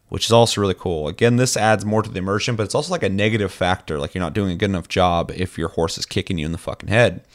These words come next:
So, uh, I, I like that. That's awesome. Uh, the, I think the worst thing that could ever happen is if your horse dynamically shits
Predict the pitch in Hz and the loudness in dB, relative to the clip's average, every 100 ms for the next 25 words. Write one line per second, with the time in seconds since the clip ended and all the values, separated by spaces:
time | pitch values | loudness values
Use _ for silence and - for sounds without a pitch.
0 | - - - - - 113 110 107 104 98 | -20 -20 -14 -4 4 8 8 8 8 6
1 | 92 85 110 107 110 107 - 82 80 95 | 4 2 0 4 6 6 4 -4 -2 -2
2 | 90 76 - - - _ - 82 80 73 | -2 -8 -10 -20 -20 _ -10 -8 -6 -8
3 | 71 - _ - - 95 85 - 101 117 | -12 -16 _ -12 -6 -4 -4 -4 -2 -2
4 | 104 107 110 - 104 101 - 92 107 113 | 0 2 2 2 0 -2 0 0 2 4
5 | 110 110 90 64 - _ _ _ 117 110 | 4 4 0 -6 -14 _ _ _ 2 2
6 | 101 120 98 - - - - - - _ | 6 6 6 2 -16 -20 -20 -20 -20 _
7 | - _ - 98 139 131 - 123 127 131 | -20 _ -10 0 2 4 4 4 4 2
8 | 131 127 - 123 110 - - | 2 2 4 6 4 2 -4